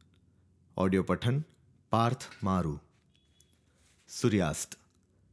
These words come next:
આથમણા બારણાનું ઘર. સંધ્યાના કેસુડિયા રંગથી લીપાયેલી ઓસરીમાં ખાટલા પર હિંમત અને વેણીલાલ બેઠા છે.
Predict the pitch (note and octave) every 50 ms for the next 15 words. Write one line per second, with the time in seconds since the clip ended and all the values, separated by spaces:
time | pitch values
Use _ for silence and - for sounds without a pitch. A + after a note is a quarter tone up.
0 | _ _ _ - A#2 B2 - D#3+ E3+ F3+ F3+ F3 C3 A2+ G#2+ G#2+ A2 A2 A2 A2
1 | G#2+ F#2 - - G2 F2+ D#2+ - - - _ _ _ _ _ _ _ _ _ _
2 | _ _ - - - A2+ A2 A2+ C3+ D#3 E3 E3+ E3 E3 - A2+ A2 - - C3+
3 | C#3 C#3 C#3+ B2+ G#2+ G#2+ A#2 B2 - - C3+ A2+ G2 F2+ - - G#2+ G#2+ A2 A2+
4 | A2 G#2 F#2+ G2 F#2 - A2 G#2+ G2 - - A2+ B2+ C3+ A#2+ F#2 E2 G2+ G2+ -
5 | - - - _ _ - - A#2+ A2+ - C#3+ D3 C#3+ - - B2 A2+ G2+ D#2+ A2+
6 | B2+ D#3+ E3 C#3+ A#2 - - - - A#2 A#2 B2 G#2 F#2+ G2 G2 G#2 G#2 G#2 G2+
7 | G2 E2+ F2 E2+ D#2+ - G2 F2+ E2 - - -